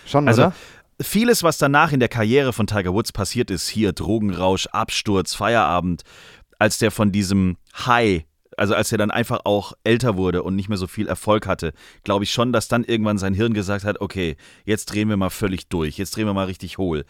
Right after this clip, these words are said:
Speaker 2: Weil der ist ja von klein auf, der ist, glaube ich, mit, mit sechs oder acht Monaten, man sagt, mit acht Monaten hat der Papa den mit auf den Golfplatz genommen. Und der hat ja dann nichts anderes gemacht.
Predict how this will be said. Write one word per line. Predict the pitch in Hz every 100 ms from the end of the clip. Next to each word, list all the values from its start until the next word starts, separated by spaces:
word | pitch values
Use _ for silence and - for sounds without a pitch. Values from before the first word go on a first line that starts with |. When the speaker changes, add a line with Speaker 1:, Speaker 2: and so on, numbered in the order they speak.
| - -
Speaker 2:
Weil | 98
der | 110
ist | 131 147
ja |
von | 120 117 -
klein | - 135 156 185 180
auf, | 123 107 80 - - _ _ _ _ _ -
der | 110
ist, | 117
glaube | 143 135
ich, | 127
mit, | 120 -
mit | 117 _
sechs | - 98 147 180 -
oder | 120 110
acht | - 170 - 113
Monaten, | 113 127 175 120
man | 107
sagt, | 127 139 131
mit | -
acht | - 160 - 123
Monaten | 117 123 180 180 127 95
hat | 101
der | 104
Papa | 110 117 113
den | 107
mit | 107 110
auf | 101
den | 98
Golfplatz | 104 139 - 82 -
genommen. | 80 76 73 69 _ _ _ _ _ -
Und | 110
der | 117
hat | 143
ja |
dann | 127 127
nichts | 175 - -
anderes | 156 170 165 -
gemacht. | 151 160 147 -